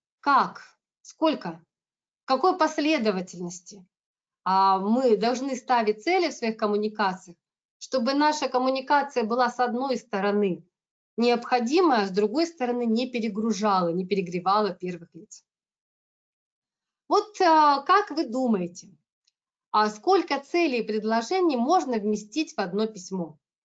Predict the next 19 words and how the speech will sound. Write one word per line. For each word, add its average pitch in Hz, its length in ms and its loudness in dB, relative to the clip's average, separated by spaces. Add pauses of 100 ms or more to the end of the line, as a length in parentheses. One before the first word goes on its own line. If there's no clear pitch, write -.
(240)
Коллеги, 277 380 -2
вы 254 120 -2
очень 285 280 -2
активно 254 520 -2
вот 196 140 -2
сейчас 233 400 -4
уже 208 160 -2
начали 214 360 0
отвечать 190 600 -4 (480)
на 214 320 2
вопрос 214 560 0 (120)
по 208 240 0
поводу 202 480 0
актуальности 196 720 -2
цели 170 360 -6
коммуникации. 339 920 -2 (520)
А 208 120 2
давайте 262 440 0
теперь 277 540 -6